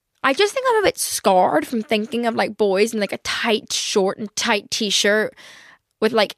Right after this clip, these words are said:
ninety-sevens. Like, do you know what I mean? Like, what are they, like, Air, do you, like, I have this specific thing in mind when I think of a boy in shorts, but then I'm actually, like, thinking about it now, and, like,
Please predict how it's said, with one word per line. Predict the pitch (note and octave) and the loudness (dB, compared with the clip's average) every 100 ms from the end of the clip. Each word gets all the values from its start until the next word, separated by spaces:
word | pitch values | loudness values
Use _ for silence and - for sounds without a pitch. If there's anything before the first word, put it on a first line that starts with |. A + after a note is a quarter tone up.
| _ | _
ninety-sevens. | A3 G#3 G3+ A3+ A#3 G#3 A#3+ G3 G#3 G#3 G3+ G#3 G#3+ G#3 | -6 -2 -2 -4 -8 -4 0 0 2 -2 -2 -4 -4 0
Like, | A3+ G#3+ - | 0 0 0
do | |
you | A#3+ | 0
know | |
what | B3+ | 2
I | A#3+ | 2
mean? | A3 | 0
Like, | - A3 - _ - | 0 -2 -4 _ 0
what | A#3 A#3 | 2 4
are | |
they, | B3+ | 2
like, | - - | 2 0
Air, | G3 F#3+ | 0 0
do | - A3+ | -4 -8
you, | C4+ | -2
like, | B3+ A#3+ - - - | -2 -2 -10 -14 -4
I | C4 | 0
have | D4 D#4+ | 0 0
this | E4 | -4
specific | - - D4 - B3+ A#3+ B3+ | -4 -2 -2 2 2 4 0
thing | B3 A3+ | -2 0
in | A3 | 0
mind | G3 F3+ G#3 | 2 0 0
when | G3 | -2
I | |
think | G3 G3+ | -2 -4
of | G#3 | -4
a | G3 | -4
boy | G3 F3 | -2 -2
in | G3+ | -2
shorts, | G3+ F#3+ A#3+ A#3 | -2 0 -2 -2
but | C4 | 0
then | C#4 F#4+ | 2 4
I'm | G4+ | 2
actually, | D4 D4+ | 0 -2
like, | B3 B3+ | -2 -2
thinking | A3 A3 A3 | -8 -6 -4
about | G#3+ G#3 | -2 -4
it | |
now, | F3+ E3 | -4 -2
and, | A#3+ | 0
like, | A3 | -2